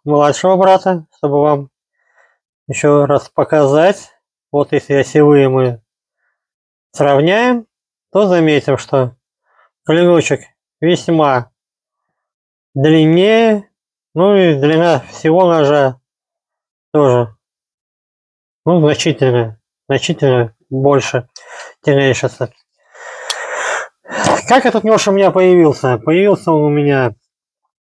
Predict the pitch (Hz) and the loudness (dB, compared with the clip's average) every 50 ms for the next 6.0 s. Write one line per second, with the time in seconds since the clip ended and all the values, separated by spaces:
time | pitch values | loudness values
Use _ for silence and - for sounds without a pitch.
0 | _ _ _ _ - - 165 143 - - 170 151 143 139 127 127 135 139 143 135 | _ _ _ _ -4 -2 -2 -2 -2 0 0 0 2 0 0 0 0 0 0 -2
1 | - - - 262 254 233 233 220 202 165 - - - - - 151 127 117 117 120 | -2 -4 -2 0 0 2 2 0 0 -2 -6 -10 -16 -12 -10 -8 -8 -10 -10 -12
2 | 123 - - _ _ _ _ _ _ - 135 - - _ _ - 143 147 - - | -14 -16 -18 _ _ _ _ _ _ -20 -20 -20 -20 _ _ -2 -2 0 0 2
3 | 170 156 151 147 139 135 131 127 120 110 107 _ _ _ _ _ _ _ _ _ | 2 4 4 4 2 2 0 0 -2 -4 -8 _ _ _ _ _ _ _ _ _
4 | _ _ _ _ _ - 156 160 160 151 - 160 156 151 139 - - 143 135 127 | _ _ _ _ _ -4 -2 -2 -2 0 0 2 2 2 2 0 0 0 0 0
5 | 123 120 120 107 - - - 156 147 147 147 147 127 - - - 131 113 107 - | 0 -2 -6 -10 -14 -8 -2 0 2 2 2 0 0 -4 -6 -8 -8 -8 -8 -14